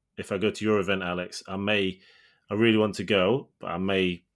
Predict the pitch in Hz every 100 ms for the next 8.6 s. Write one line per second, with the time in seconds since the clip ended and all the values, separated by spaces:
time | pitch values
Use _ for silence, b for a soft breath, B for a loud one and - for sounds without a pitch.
0 | _ _ _ 101 104 92 92 87 90 -
1 | 107 90 92 78 - - 90 104 95 -
2 | 87 85 - - 98 - 120 104 - 95
3 | 113 101 90 95 98 90 101 92 95 82
4 | 87 76 - _ _ _ _ _ _ _
5 | _ _ _ _ - 107 107 110 - 107
6 | 104 98 101 92 98 82 - - _ _
7 | _ _ _ _ - 107 110 107 127 113
8 | 117 107 107 95 92